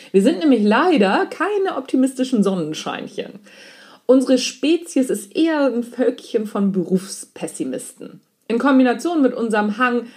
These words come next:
Gewohnheiten lieb zu gewinnen, auch wenn sie für uns gar keine Vorteile bieten,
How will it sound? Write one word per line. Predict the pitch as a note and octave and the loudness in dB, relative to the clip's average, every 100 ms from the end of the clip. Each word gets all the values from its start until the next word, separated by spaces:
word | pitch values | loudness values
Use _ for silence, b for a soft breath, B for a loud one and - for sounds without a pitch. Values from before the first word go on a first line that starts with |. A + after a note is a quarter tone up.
| B | B
Gewohnheiten | F#3+ F#3+ F4 F4+ A#3 G3+ G#3 | 0 4 4 4 -2 2 4
lieb | A#3+ - | 4 2
zu | - A#3+ | 0 2
gewinnen, | F#3 D#3+ E3 F#3 D#4 - _ _ _ _ _ _ _ | 2 2 0 0 -4 -6 _ _ _ _ _ _ _
auch | E3+ E3 | -6 -2
wenn | F#3 | -2
sie | D#3+ | -2
für | |
uns | - D#3+ | -8 -6
gar | E3 | -6
keine | - D#3+ | -4 -8
Vorteile | - D#3+ F3+ D#3 | -4 -4 -2 -4
bieten, | C#3+ D3+ F#3 | -4 -6 -6